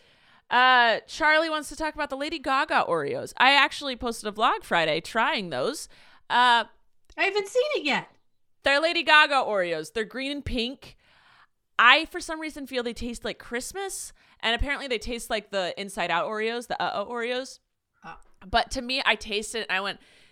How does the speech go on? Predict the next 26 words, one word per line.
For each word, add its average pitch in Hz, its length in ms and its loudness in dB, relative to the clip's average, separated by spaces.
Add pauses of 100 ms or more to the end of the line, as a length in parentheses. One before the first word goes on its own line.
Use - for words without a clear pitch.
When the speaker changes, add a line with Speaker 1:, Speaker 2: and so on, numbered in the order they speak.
Speaker 1:
"This 294 200 -6
tastes 247 300 -10
like 247 120 -8
Christmas." - 460 -12 (360)
Also, 285 580 4 (260)
very 285 380 0
difficult 247 440 -6
to - 80 -6
find 214 520 -2 (200)
because 247 300 -4
I 254 100 0
can't, 254 340 -6
I 247 100 0
don't 254 160 -4
go 254 120 0
to 254 80 -4
stores. 180 580 -4 (220)
So 247 300 2
Speaker 2:
Right. - 120 4
Speaker 1:
I 214 100 4
kept - 180 -10
trying 247 180 -4
to 190 160 -2 (380)
Instacart 226 680 -2
it, 220 320 0
and 151 440 -6